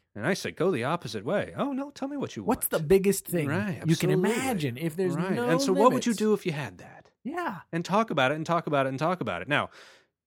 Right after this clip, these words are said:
Speaker 2: That
Speaker 1: just
Speaker 2: doesn't
Speaker 1: as
Speaker 2: mean I'm gonna get it
Speaker 1: I
Speaker 2: for
Speaker 1: don't
Speaker 2: you.
Speaker 1: e-,
Speaker 2: I'm not gonna
Speaker 1: yes.
Speaker 2: buy you Australia, but it
Speaker 1: Yes.
Speaker 2: would be fun to have it, wouldn't it?
Speaker 1: And I'm not even gonna have to say, "Oh, I'm not going to buy that."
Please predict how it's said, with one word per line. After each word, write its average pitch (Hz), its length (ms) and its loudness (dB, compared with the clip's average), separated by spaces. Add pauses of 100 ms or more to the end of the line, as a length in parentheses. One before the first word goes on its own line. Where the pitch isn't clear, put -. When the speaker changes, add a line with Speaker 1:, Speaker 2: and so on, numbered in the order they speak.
Speaker 2:
That 226 60 0
Speaker 1:
just 165 80 2
Speaker 2:
doesn't 131 180 0
Speaker 1:
as - 40 -2
Speaker 2:
mean 165 120 2
I'm 160 140 2
gonna 139 180 0
get 127 320 0
it 403 160 4
Speaker 1:
I - 80 12
Speaker 2:
for 302 60 8
Speaker 1:
don't 311 80 6
Speaker 2:
you. - 80 6
Speaker 1:
e-, - 20 4
Speaker 2:
I'm - 100 2
not - 140 6
gonna 160 140 4
Speaker 1:
yes. 120 100 -2
Speaker 2:
buy 147 200 4
you 220 260 4
Australia, 165 680 0
but 269 420 4
it 233 40 2
Speaker 1:
Yes. 226 80 4
Speaker 2:
would 226 140 2
be 170 120 6
fun 151 280 0
to 143 60 2
have - 280 -2
it, - 100 -4
wouldn't 202 280 -2
it? - 60 -2
Speaker 1:
And 208 100 2
I'm 285 100 2
not 277 160 4
even 240 160 -2
gonna 226 160 0
have 214 200 -2
to - 60 -2
say, 240 500 2
"Oh, 107 120 0
I'm 120 140 2
not 135 180 0
going 123 180 -2
to 104 60 -8
buy 110 460 -6
that." 98 400 -6